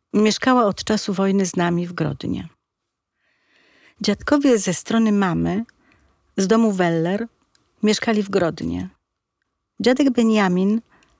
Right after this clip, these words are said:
był właścicielem wytwórni wód gazowanych, którą prowadził samodzielnie po wyjeździe do Palestyny współwłaściciela swego brata. Ten brat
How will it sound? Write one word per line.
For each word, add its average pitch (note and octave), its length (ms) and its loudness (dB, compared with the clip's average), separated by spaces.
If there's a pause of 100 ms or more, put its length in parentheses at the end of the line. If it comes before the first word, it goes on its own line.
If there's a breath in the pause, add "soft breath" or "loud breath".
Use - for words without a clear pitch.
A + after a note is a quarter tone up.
(120)
był G3 180 2
właścicielem G3+ 720 0
wytwórni G3 580 0
wód F3+ 360 0
gazowanych, D3 840 -2 (680 soft breath)
którą F3+ 320 0
prowadził F#3+ 460 0
samodzielnie G3 880 2 (640 soft breath)
po G3 100 2
wyjeździe G3 560 2
do E3+ 160 -2
Palestyny G3 840 -2 (560)
współwłaściciela F3 1400 -2 (600 soft breath)
swego - 340 -6
brata. C#3+ 440 -10 (1160)
Ten G3 220 0
brat A#3 480 0